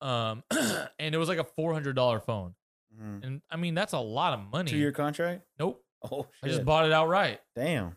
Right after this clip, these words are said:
Speaker 1: And I shoulda never, 'cause it fucking <laughs> sucked.
Speaker 2: <laughs>
Speaker 1: It was horrible, but I was just thinking, like, "Damn, like, people used to pay for fucking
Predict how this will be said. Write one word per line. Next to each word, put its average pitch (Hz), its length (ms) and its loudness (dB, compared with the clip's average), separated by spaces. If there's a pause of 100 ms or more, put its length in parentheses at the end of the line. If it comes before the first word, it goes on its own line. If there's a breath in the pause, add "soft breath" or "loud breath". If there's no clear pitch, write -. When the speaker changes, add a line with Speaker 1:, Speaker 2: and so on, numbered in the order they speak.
Speaker 1:
And 139 100 -6
I 143 120 0
shoulda 165 300 0
never, 190 280 2
'cause 147 160 0
it 131 140 -2
fucking 127 420 -6
<laughs> - 0 -
sucked. - 360 2
Speaker 2:
<laughs> 165 1040 4
Speaker 1:
It 180 40 2
was 170 140 4
horrible, 165 360 4
but 135 120 2
I - 40 6
was 165 80 0
just 139 120 -6
thinking, 139 160 -4
like, 107 200 -4
"Damn, 107 240 -6
like, 107 160 -6 (760)
people 165 160 -4
used 165 220 -2
to 98 60 -8
pay 127 220 -2
for 113 220 -4
fucking 98 580 -6